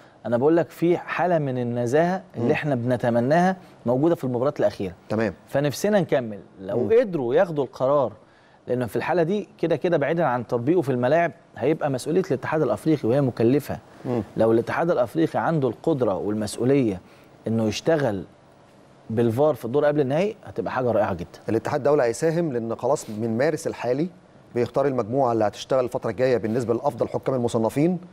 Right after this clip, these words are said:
Speaker 2: واللجنة حتى اتغيرت للمرة الثالثة،
Speaker 1: طبعًا.
Speaker 2: والتغيير الأخير ده كان له علاقة باجتماع مكتب التنفيذ ودخل إنفانتينو في موضوع
Speaker 1: طبعًا.
Speaker 2: التحكيم في إفريقيا.
Speaker 1: شوف الملف حتى الآن وفقًا للي قلناه الحلقة اللي
Speaker 2: آه.
Speaker 1: فا-، ال-، ال-، اللي فاتت اللي، اللي قبل مباراة السوبر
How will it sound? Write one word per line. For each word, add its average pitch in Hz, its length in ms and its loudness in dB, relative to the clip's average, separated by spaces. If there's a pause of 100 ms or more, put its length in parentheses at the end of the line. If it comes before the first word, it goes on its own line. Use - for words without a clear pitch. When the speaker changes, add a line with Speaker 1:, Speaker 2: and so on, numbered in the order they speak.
(520)
Speaker 2:
واللجنة 139 380 0
حتى 180 220 -4
اتغيرت 135 320 -2
للمرة 160 200 -2
الثالثة، 170 380 -4 (120)
Speaker 1:
طبعًا. 110 100 2
Speaker 2:
والتغيير 117 280 2
الأخير 160 340 -2
ده 151 100 -2
كان - 100 -2
له 151 60 4
علاقة 160 180 0
باجتماع 135 240 -4
مكتب 156 220 -2
التنفيذ 143 400 -2
ودخل 139 300 0
إنفانتينو 123 420 -2
في 131 140 -4
موضوع 139 260 4
Speaker 1:
طبعًا. 139 100 -2 (140)
Speaker 2:
التحكيم 113 480 -2
في 143 120 -4
إفريقيا. 127 300 -6 (540)
Speaker 1:
شوف - 500 -2 (540)
الملف 117 720 -2
حتى 147 420 -4
الآن 113 380 0
وفقًا 131 300 -2
للي 110 200 4
قلناه 117 200 0
الحلقة 135 460 -4 (180)
اللي 101 120 -2
Speaker 2:
آه. 117 140 0
Speaker 1:
فا-، 110 60 -4
ال-، 101 440 0
ال-، 85 280 -4
اللي 101 160 2
فاتت 135 360 -2
اللي، 101 200 0
اللي 95 220 -2
قبل 117 140 0
مباراة 110 240 2
السوبر 175 420 0